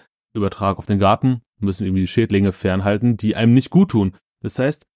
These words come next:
wie ich schon gesagt habe, wieder Menschen aussortieren, die einem nicht gut tun, zwischenzeitlich reflektieren,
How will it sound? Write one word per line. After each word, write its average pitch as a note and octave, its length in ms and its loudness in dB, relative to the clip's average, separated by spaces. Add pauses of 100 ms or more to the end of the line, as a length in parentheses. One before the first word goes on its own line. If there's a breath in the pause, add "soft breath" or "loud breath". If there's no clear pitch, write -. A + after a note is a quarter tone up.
wie A#2 60 -4
ich G#2+ 100 -4
schon A2 120 -2
gesagt A2 300 0
habe, F#2 160 -4
wieder G#2+ 260 2
Menschen G2 380 0
aussortieren, A2 680 0
die G#2 100 2
einem F#2 100 2
nicht F2+ 140 -2
gut F3 200 2
tun, D3 180 2
zwischenzeitlich F#2+ 640 -2
reflektieren, G#2+ 520 -2